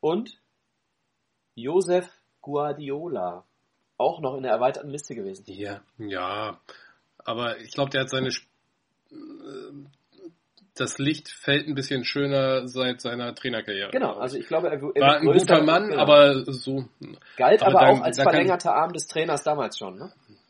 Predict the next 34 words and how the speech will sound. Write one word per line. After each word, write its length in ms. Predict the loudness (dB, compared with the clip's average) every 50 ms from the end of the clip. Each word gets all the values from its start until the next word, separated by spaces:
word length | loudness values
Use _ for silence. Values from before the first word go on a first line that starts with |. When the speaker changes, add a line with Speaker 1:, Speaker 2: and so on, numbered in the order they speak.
| _ _ _
Speaker 2:
Ja, 340 | -14 -12 -10 -8 -6 -6 -6
aber 140 | -6 -8 -6
da 140 | -4 -4 -4
gibt's 240 | -4 -6 -10 -8 -6
ja 80 | -4 -4
noch 160 | -4 -6 -6
ganz 200 | -8 -8 -8 -8
viele, 300 | -8 -8 -6 -8 -8 -10 -10
also 240 | -12 -12 -10 -10 -10
wenn 100 | -8 -8
du 60 | -6
Marcel 480 | -6 -6 -6 -8 -8 -8 -8 -8 -6
Desailly 640 | -6 -8 -8 -6 -6 -6 -6 -4 -4 -4 -4 -4 -4 -6
oder 180 | -6 -8 -8 -8
Didier 340 | -6 -8 -6 -6 -6 -6
Deschamps, 560 | -4 -6 -6 -6 -6 -4 -4 -4 -4 -4 -6 -8
die 60 | -10
kannst 260 | -10 -10 -12 -8 -6
du 60 | -6 -6
ja 140 | -6 -6 -8
alle 260 | -8 -8 -6 -6 -6
da 140 | -6 -6 -6
noch 140 | -6 -8 -8
mit 200 | -10 -12 -10 -8
reinbauen. 520 | -8 -8 -8 -8 -8 -8 -8 -10 -12 -14 -18 -20 -20 -20 -20 -20 -20 _ _ _ _ -10
Ähm, 400 | -8 -8 -8 -8 -10 -12 -14 _ _ _ _ _ _ _ _ _ _ _ _ _ _ _ _ _ _ _
Sicherheit 440 | -12 -8 -8 -6 -4 -4 -4 -4
auch 180 | -6 -6 -8 -8
ganz 240 | -10 -10 -10 -12 -14
große 260 | -14 -14 -12 -12 -12
Kicker. 300 | -14 -14 -14 -16 -16 -18 -20 _ _ _ -16
Speaker 1:
Das 160 | -14 -12 -12
stimmt. 320 | -12 -12 -14 -16 -16 -20 _ _ _ _ _ _ _ _ _ _ _ _ _ _ _ _ _ _ _ _ _ _ _ _ _ _ _ _ _ _ _ _ _ _ _ _ _ _ _ _ _ _ _ _ _ _ _ -20 -20 _
Speaker 2:
So, 340 | _ -8 -2 0 0 0 0